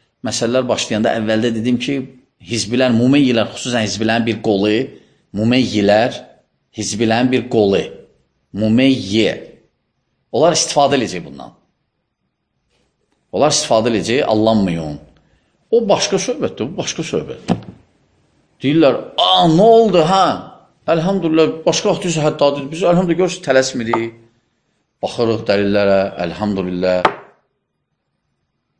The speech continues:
Dəlillərlə bizim baş-, dəvət şəxsə bağlı deyil ki. Şəxsə bağlı deyil. Narahat olmasın ola. Biz onlara öyrədirik, biz onlara tənbih eləmişik. Onlar danışmayıblar. Deyir ki, "Biz danışmırıq,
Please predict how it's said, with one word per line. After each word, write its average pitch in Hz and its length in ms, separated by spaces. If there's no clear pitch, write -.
Dəlillərlə 139 480
bizim 131 240
baş-, - 340
dəvət 151 340
şəxsə 165 280
bağlı 160 260
deyil 175 180
ki. - 160
Şəxsə 120 320
bağlı 151 280
deyil. 135 220
Narahat 147 320
olmasın 170 340
ola. 67 220
Biz 202 140
onlara 117 320
öyrədirik, 98 440
biz 135 120
onlara 113 280
tənbih 107 440
eləmişik. 92 380
Onlar 151 440
danışmayıblar. 123 720
Deyir 156 200
ki, 160 140
"Biz 151 160
danışmırıq, 127 600